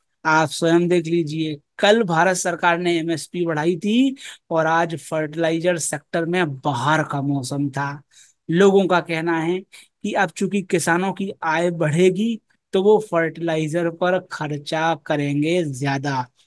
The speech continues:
फर्टिलाइजर्स के दाम बढ़ेंगे, लेकिन वो होगा बाद में। अभी तो फर्टिलाइजर कंपनियों के शेयर्स already चढ़ गए हैं। दोस्तों, सबसे अच्छी बात यह है, हमें बेहद संतुष्टि होती है आपके साथ साझा करने में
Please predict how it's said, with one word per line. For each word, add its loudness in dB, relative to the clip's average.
फर्टिलाइजर्स 4
के 0
दाम 0
बढ़ेंगे, 4
लेकिन 2
वो -2
होगा 2
बाद 0
में। -6
अभी -4
तो 0
फर्टिलाइजर 0
कंपनियों -4
के -2
शेयर्स -2
already 0
चढ़ 0
गए 0
हैं। 0
दोस्तों, 0
सबसे 0
अच्छी -2
बात 2
यह -2
है, -2
हमें -4
बेहद 0
संतुष्टि -2
होती 2
है 2
आपके 0
साथ 0
साझा 0
करने 0
में -2